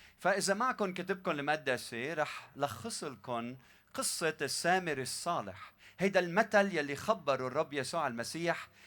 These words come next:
بإنجيل لوقا الفصل العاشر. فبإنجيل لوقا الفصل العاشر بيقول الرب يسوع المسيح: "إنسان كان نازل من أورشليم إلى أريحا، فوقع بين لصوص،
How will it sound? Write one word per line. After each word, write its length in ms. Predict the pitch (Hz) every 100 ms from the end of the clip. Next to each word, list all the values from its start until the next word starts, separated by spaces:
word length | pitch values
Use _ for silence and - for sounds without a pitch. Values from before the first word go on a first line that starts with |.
| - -
بإنجيل 500 | 185 202 190 208 208
لوقا 320 | 220 233 180
الفصل 400 | 165 180 175 175
العاشر. 520 | 151 135 165 156 101 - _ _ _ - - - -
فبإنجيل 520 | 170 170 208 196 247
لوقا 200 | 247 214
الفصل 360 | 175 185 190 180
العاشر 540 | 156 165 185 - 156
بيقول 300 | 139 175 180
الرب 220 | 147 156
يسوع 340 | 147 131 151 143
المسيح: 760 | 131 127 - 151 147 - - - _ _ _ _ - _ _ _ _ 160
"إنسان 480 | 165 - 214 214
كان 300 | 208 180 170
نازل 380 | 170 185 151 151
من 140 | 147 147
أورشليم 580 | 143 131 151 143 165
إلى 260 | 139 127 120
أريحا، 420 | 123 151 - 131
فوقع 680 | - 120 143 175 135 110 110
بين 380 | 120 127 113 107
لصوص، 760 | 104 104 139 - - - -